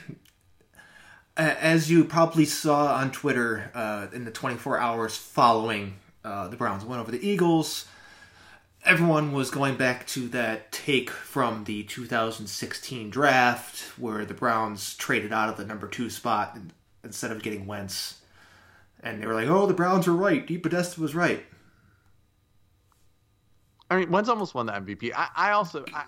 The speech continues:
Speaker 2: actually, Wentz is a guy that I,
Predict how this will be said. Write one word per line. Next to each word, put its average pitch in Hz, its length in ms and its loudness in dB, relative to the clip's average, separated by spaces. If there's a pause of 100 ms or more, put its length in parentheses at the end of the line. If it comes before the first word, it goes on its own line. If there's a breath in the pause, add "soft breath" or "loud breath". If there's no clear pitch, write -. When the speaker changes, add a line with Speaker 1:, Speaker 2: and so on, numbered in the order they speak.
Speaker 2:
actually, 131 380 -8
Wentz 117 420 -10
is 180 100 -16
a 196 60 -16
guy 196 420 -8 (720)
that 113 460 -2 (880)
I, 131 720 -2